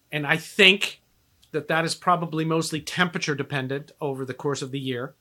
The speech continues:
It tells the coral what to do, but I could be totally wrong, right? I know Jamie had a spawn six months ago too in his tank, so I don't know what's going on.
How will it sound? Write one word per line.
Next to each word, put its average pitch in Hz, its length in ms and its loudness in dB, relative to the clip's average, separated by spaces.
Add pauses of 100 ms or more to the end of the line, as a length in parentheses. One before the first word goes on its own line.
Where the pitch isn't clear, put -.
(560)
It - 60 -16
tells 135 220 -4
the 127 60 -8
coral 143 280 0
what 135 160 -2
to 123 80 -6
do, 131 180 -2
but 151 160 -6
I 151 80 0
could - 260 0
be 175 120 2
totally 165 360 4
wrong, 147 380 4 (240)
right? 156 320 0
I 160 60 -4
know 185 160 2
Jamie 175 340 2
had 165 140 4
a - 20 -8
spawn 156 380 -4
six 151 240 -6
months 160 200 -4
ago 151 140 -4
too 170 380 0 (280)
in 143 140 -2
his 131 160 -4
tank, 113 320 -4
so 127 340 0 (480)
I 139 220 -4
don't 156 140 0
know 120 100 -8
what's 120 140 -10
going 120 180 -8
on. 120 160 -8